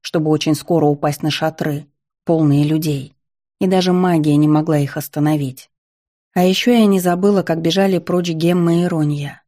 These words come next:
Хорошо так бежали. И в конце концов убежали от ударов разбушевавшегося Стихиалия.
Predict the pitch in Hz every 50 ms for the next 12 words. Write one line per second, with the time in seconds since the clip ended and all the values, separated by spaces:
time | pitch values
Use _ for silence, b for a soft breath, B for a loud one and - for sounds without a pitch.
0 | _ _ _ _ _ - - 180 208 214 - - 254 233 - 160 147 156 156 147
1 | 156 151 147 139 139 - - _ _ _ _ _ _ _ _ - 202 220 - -
2 | 226 220 214 - 202 - 202 196 - - 190 - - 185 185 202 202 180 170 156
3 | 160 165 160 147 147 _ _ _ - - 160 - 170 170 170 156 147 139 - -
4 | 160 156 156 156 156 - - 160 160 143 143 - - 147 147 143 - 151 - -
5 | - 156 - - 170 160 147 139 139 143 139 135 - -